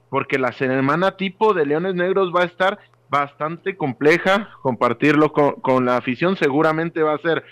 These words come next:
jugar el domingo y regresar el domingo por la tarde, al día siguiente una especie de, de regenerativo, trotar, sacar el viaje, masaje, etcétera, etcétera,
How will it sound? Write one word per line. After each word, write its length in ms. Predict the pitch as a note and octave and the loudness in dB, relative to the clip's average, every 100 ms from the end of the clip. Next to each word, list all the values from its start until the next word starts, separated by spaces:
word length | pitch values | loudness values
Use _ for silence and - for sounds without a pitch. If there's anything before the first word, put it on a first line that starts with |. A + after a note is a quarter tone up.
| - _ | -20 _
jugar 340 | - D3 D3+ F#3 | -2 0 2 2
el 140 | G#3 | -2
domingo 420 | F3+ F3 A3+ A#3+ | -4 -4 -2 2
y 40 | B3 | 4
regresar 500 | F#3 D3 C#3 F3 E3 | 2 -2 -4 -4 -4
el 80 | D3+ | -2
domingo 360 | D3+ D#3+ D#3+ | -2 -2 -4
por 160 | D#3 E3 | -4 -2
la 140 | C3 | 0
tarde, 380 | F3+ G3 A3 A3+ | 2 2 2 0
al 160 | C#3+ C#3+ | -2 -2
día 180 | E3 F3 | -4 -4
siguiente 460 | F3+ D3+ F3+ F3 | -10 -6 -6 -2
una 140 | F3+ E3 | -2 -2
especie 400 | D3+ E3 D#3+ E3+ | -4 -6 2 4
de, 240 | D#3 C#3+ - - - - | 6 4 0 -20 -20 2
de 560 | C#3 C#3+ C#3 C#3 C3 A#2+ | 4 6 4 4 0 0
regenerativo, 1160 | C#3 C#3+ C#3+ C3+ C3 - G3 A#3+ A3+ G#3 G3 | -2 -2 -4 0 -2 -2 -2 0 2 2 2
trotar, 560 | D#3+ C#3 - E3 F#3 E3+ | 0 -4 0 0 0 -4
sacar 380 | D3 - D3+ D#3 | -8 -2 0 0
el 140 | C3+ | -2
viaje, 500 | D#3 G3 F#3+ F3+ E3 | 0 2 0 -2 -4
masaje, 640 | C#3+ B2+ F3 F#3 F3 D#3+ | -4 -4 0 0 0 -8
etcétera, 340 | _ E3 D#3+ D3 | _ -8 -4 -4
etcétera, 540 | - F3+ F3 A3 | -2 -4 2 2